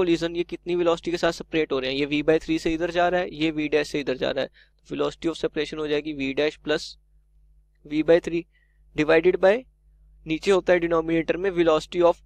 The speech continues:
approach before collision। Before collision ये रेस्ट पे था तो इसको v से अप्रोच कर रहा था, तो ये आ जाएगा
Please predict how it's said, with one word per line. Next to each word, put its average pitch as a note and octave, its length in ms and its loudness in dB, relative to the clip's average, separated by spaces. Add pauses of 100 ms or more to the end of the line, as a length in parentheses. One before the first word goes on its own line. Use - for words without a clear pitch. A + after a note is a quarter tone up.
(120)
approach D3+ 480 -2 (100)
before D#3+ 240 0 (100)
collision। C3 400 -4
Before E3 200 0 (100)
collision F3 300 -2
ये F3+ 80 2
रेस्ट F3 300 -2
पे F#3 80 -4
था F3 100 2
तो E3+ 120 -2
इसको E3+ 220 -4
v D3+ 220 -4
से G3 220 -2 (160)
अप्रोच C3+ 320 -4
कर C3+ 160 -6
रहा C3 140 -4
था, D3 120 -12
तो C#3 120 -10
ये C#3+ 100 -4
आ D3+ 100 2
जाएगा D3+ 360 -2